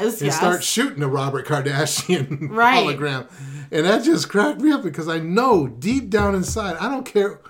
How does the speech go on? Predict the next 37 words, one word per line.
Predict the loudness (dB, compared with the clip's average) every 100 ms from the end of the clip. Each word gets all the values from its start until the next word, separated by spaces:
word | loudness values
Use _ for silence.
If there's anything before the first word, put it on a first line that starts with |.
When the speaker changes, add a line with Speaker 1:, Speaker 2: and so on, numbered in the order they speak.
| _ _
Speaker 2:
what | -2 -2 0
she | -4
says. | -2 -2 -4 -6 -20 _ _ _ _ _
She | -14 -6 -2
was | -2 -4
pissed | -2 2 2 2 -2
off | -6 -8 -12 -10
<laughs> | -4
and | -4 -4
she | -4 -4
was | -4 -2
upset. | -4 -4 -2 -2 -4 -12 -20 -20 -10
Speaker 1:
There's, | -6 -2
Speaker 2:
And | -2 -2
I'm, |
Speaker 1:
yeah, | 0 0 0
Speaker 2:
I'm | 0
Speaker 1:
there's | 0
Speaker 2:
sorry, | 2 4 4 4
Speaker 1:
no |
Speaker 2:
there | 4
Speaker 1:
way. | 4
Speaker 2:
is | 2
no | 0 0
way | 0 4 4 2
that | -4
she, | -10 -10 -12 -14
she | -14 -12 -10 -12 -12
when, | -12 -10 -12
when | -12 -8
she | -6
was | -4 -6
sitting | -6 -8 -6
there | -6 -4
with | -4 -4
her | -4 -6 -8 _ _ _ _ _ _ -8
gla-, | -6 -6 -10